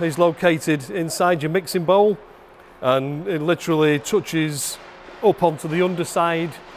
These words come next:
of your belt, and the idea is that as your belt's coming round, any residual bits that haven't dropped into your bowl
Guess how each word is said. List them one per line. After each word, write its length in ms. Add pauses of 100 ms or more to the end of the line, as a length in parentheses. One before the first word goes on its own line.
of 140
your 100
belt, 280
and 100
the 80
idea 480 (320)
is 220
that 160
as 160
your 80
belt's 320
coming 240
round, 420 (460)
any 400
residual 760
bits 220
that 160
haven't 220
dropped 280
into 180
your 120
bowl 360